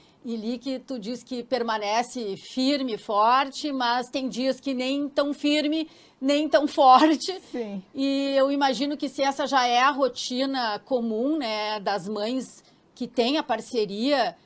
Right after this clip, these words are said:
Speaker 1: pra cuidar dos filhos, no caso das mães solos, né, o desafio é muito maior, né?
Speaker 2: Com certeza.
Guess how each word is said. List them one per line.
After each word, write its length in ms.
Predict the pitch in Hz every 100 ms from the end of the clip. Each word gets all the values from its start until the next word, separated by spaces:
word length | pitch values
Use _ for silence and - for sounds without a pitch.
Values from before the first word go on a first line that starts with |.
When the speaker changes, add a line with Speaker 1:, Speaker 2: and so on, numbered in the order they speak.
| _ _
Speaker 1:
pra 440 | - 202 190 190 185 208
cuidar 300 | 220 196 196
dos 200 | 240 -
filhos, 480 | 240 240 277 311 277 - _ _ _ _ -
no 160 | 240 262
caso 340 | 269 254 254
das 180 | 233 254
mães 240 | 240 247 240
solos, 380 | 254 233 254
né, 100 | 214
o 140 | 240 247
desafio 420 | 202 247 240 262
é 60 | 254
muito 400 | 240 254 269 254
maior, 480 | 214 190 180 175
né? 480 | 170 165 160 190 233 -
Speaker 2:
Com 200 | - 233
certeza. 680 | 220 269 277 220 202 196